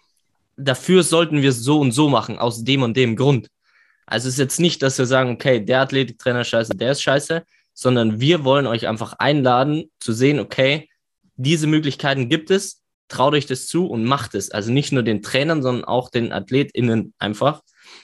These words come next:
dass die das auch verändern, weil nur so können wir wirklich was verändern. Wir können nicht jeden Einzelnen trainieren,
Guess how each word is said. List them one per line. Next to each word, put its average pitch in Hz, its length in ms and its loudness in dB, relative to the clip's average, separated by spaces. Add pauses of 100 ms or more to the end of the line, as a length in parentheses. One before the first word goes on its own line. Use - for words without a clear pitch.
(120)
dass 131 220 -4
die 170 140 0
das 143 180 -2
auch 104 140 0
verändern, 92 460 -4
weil 107 240 -2 (300)
nur 151 420 4
so 143 280 2
können 151 320 -2
wir 123 140 2
wirklich 131 240 0
was 113 180 -4
verändern. 110 380 -2
Wir 135 140 -2
können 135 220 -2
nicht 113 140 -4
jeden 123 280 0
Einzelnen 117 500 -2
trainieren, 120 520 2